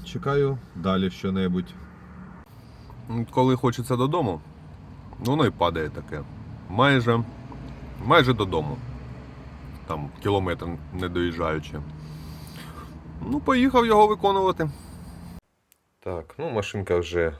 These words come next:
вечеряє, <laughs> електрохарчується. Зараз і я піду, підживлюсь, підхарчуюсь.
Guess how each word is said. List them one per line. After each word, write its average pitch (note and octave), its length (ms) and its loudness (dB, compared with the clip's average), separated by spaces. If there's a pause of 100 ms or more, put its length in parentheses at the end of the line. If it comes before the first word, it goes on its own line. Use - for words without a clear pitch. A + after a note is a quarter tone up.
(300)
вечеряє, C3+ 640 0 (400)
<laughs> G#2 140 2 (340)
електрохарчується. G#2+ 1300 2 (800)
Зараз G#2 420 -2
і F#2 40 2
я E2+ 160 4
піду, E2 400 -4 (320)
підживлюсь, F#2+ 540 -4
підхарчуюсь. - 1000 -4